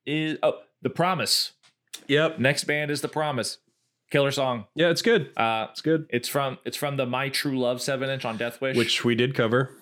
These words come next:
Speaker 1: We did. We talked about it a lot on episode nine. Uh, not to be confused with the Ringworm al-, Ringworm album, The Promise.
Speaker 2: Yes.
Speaker 1: This is the s-, <laughs> the band The Promise.
Speaker 2: Yes.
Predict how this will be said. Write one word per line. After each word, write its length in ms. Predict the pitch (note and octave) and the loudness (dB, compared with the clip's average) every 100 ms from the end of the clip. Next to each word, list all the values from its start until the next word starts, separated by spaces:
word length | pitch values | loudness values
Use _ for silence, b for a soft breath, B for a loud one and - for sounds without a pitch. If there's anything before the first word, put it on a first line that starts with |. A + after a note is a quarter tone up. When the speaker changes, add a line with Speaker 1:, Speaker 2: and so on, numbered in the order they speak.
| B B B B | B B B B
Speaker 1:
We 120 | B2 C3 | 2 4
did. 260 | D3+ F3+ | 4 0
We 80 | B2+ | -2
talked 220 | C#3+ C3+ | -2 -2
about 180 | C#3 C3+ | -2 -2
it 80 | B2 | 0
a 40 | |
lot 260 | A#2 B2 B2+ | 0 -2 -2
on 120 | A#2+ | -4
episode 400 | A#2 - B2+ A2+ | -4 -4 -2 -2
nine. 580 | A#2 A2+ A2 G#2+ A2+ B2 - - _ _ _ _ - | -4 -4 -2 -4 -6 -8 -12 -20 _ _ _ _ -2
Uh, 300 | G2+ G2+ G2+ | -2 0 -2
not 280 | A2 D#3 D#3 | 0 0 2
to 60 | |
be 100 | D#3 | 0
confused 540 | E3+ D#3+ D#3 D#3 D3+ C3+ | 0 -2 0 0 0 0
with 160 | C#3+ | 0
the 80 | C#3+ | 0
Ringworm 440 | D#3 F3 D#3+ D#3+ | 0 0 0 0
al-, 260 | D3 C3+ - | -2 -2 -4
Ringworm 680 | B2 B2 E3 F#3 D#3+ C3 A#2+ | -6 0 2 2 2 0 0
album, 380 | A2+ A2+ A2 G#2+ | -2 -2 -2 -4
The 80 | G#2 | -6
Promise. 500 | - C3 A2+ F#2 F2+ | -4 -2 -2 -2 -2
Speaker 2:
Yes. 380 | G2+ F2+ - - _ _ _ _ - | -2 -2 -6 -12 _ _ _ _ 2
Speaker 1:
This 240 | A#2+ B2 | 2 2
is 400 | B2 A#2+ A2+ - G#2 | 0 -2 -4 -10 -4
the 80 | A2 | -4
s-, 340 | - - - - | -4 -8 -6 -4
<laughs> 80 | - | 0
the 240 | G#3 C#3 | 0 0
band 420 | A2+ E3 F3+ E3+ C#3 | -2 0 0 0 -2
The 80 | |
Promise. 600 | B2+ C#3 A#2 C3 - - | -2 -4 -2 -2 0 2
Speaker 2:
Yes. 380 | G2+ F#2+ - - | 2 2 -2 -6